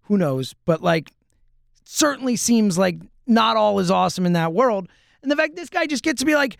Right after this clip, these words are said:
choose where the hell he goes and have complete power and all this, like, it's, it's an icky situation to me. I don't want Deshaun Watson the Eagles, personally. I don't want them to trade for him. I don't wanna root for the guy. Like, I just don't want to.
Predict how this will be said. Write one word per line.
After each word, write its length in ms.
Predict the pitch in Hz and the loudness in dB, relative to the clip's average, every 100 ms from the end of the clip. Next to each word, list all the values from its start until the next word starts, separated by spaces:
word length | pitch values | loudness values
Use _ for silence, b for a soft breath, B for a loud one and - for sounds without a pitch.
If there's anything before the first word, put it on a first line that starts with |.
| _ _ | _ _
choose 340 | - 311 320 240 | 0 2 2 2
where 160 | 277 | 0
the 80 | 269 | 0
hell 140 | 262 262 | 0 0
he 80 | |
goes 260 | 247 262 226 | 0 0 0
and 40 | |
have 100 | 240 | -4
complete 400 | 220 233 285 277 | -8 -10 -4 -2
power 340 | - 240 262 254 | 2 2 2 2
and 80 | 233 | 2
all 120 | 220 | 0
this, 240 | 208 208 | 0 -2
like, 220 | 262 254 - - | -2 -4 -6 -10
it's, 220 | 403 - - _ _ _ | -10 -8 -20 _ _ _
it's 180 | 349 277 | -2 -2
an 100 | 330 - | -6 -4
icky 280 | 339 - 285 | -6 -6 -10
situation 560 | - 214 190 156 131 | -8 -6 -2 -2 -2
to 40 | 120 | -6
me. 120 | 117 - | -6 -2
I 160 | 311 339 | -2 -2
don't 280 | 214 240 269 | -2 -2 -2
want 280 | 190 208 196 | -2 -2 -2
Deshaun 240 | 170 170 | -2 -2
Watson 260 | 160 151 135 | 0 -2 -2
the 60 | 139 | -4
Eagles, 160 | - - | -6 -4
personally. 340 | 208 190 - _ - | -2 -2 -6 _ -2
I 80 | 208 | 0
don't 140 | 254 | 2
want 160 | 262 254 | -2 0
them 100 | 262 | -4
to 80 | |
trade 240 | - 262 277 | 0 -2 -2
for 160 | 294 | -2
him. 120 | 285 254 b _ - | -2 -2 b _ -2
I 60 | |
don't 180 | 220 226 | -2 0
wanna 220 | 226 202 | -2 0
root 240 | 165 233 269 | 0 0 0
for 80 | |
the 80 | 269 | 0
guy. 260 | 262 262 254 | 2 2 0
Like, 200 | 226 185 _ - | -2 -6 _ -4
I 100 | 226 | -4
just 180 | 240 180 | -4 -2
don't 160 | 233 | 0
want 180 | 107 107 | 2 0
to. 100 | - | -4